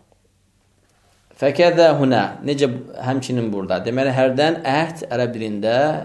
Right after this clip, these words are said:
yemin mənasını da alır, yəni ant mənasını da alır. Ənəhu yəhtəmilu ən yəkuna mə'nəh kəlamullah. Həmçinin ehtimal var ki,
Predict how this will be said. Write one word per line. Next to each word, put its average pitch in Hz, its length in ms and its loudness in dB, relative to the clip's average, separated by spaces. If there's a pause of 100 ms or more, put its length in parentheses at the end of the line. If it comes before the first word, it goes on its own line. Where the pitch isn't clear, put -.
(360)
yemin 120 480 -2
mənasını 104 440 -6
da 104 120 -2
alır, 95 220 -6
yəni 101 180 -10
ant 120 200 -6
mənasını 98 400 -8
da 92 120 -6
alır. 80 200 -12 (920)
Ənəhu 202 300 6
yəhtəmilu 180 600 4 (260)
ən 165 140 0 (120)
yəkuna 160 560 2
mə'nəh 156 720 4 (600)
kəlamullah. 143 1160 4 (400)
Həmçinin 185 480 0 (200)
ehtimal 160 440 2
var 135 240 4
ki, 156 160 -2